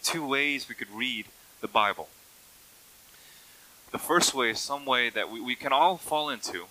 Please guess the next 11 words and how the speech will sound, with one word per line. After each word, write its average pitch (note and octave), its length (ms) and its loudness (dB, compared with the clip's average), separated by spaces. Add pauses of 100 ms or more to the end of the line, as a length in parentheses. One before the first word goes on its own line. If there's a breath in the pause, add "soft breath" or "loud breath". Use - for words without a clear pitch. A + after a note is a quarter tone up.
(140)
The G#2+ 80 -4
first - 380 2
way A2 200 2
is A2 220 -6
reading F3 280 -4
the F#3 60 -8
Bible G3 460 4 (920 loud breath)
as A#2+ 320 0
really C#3+ 380 -2
a A2+ 80 -4
helpful D#3+ 560 -2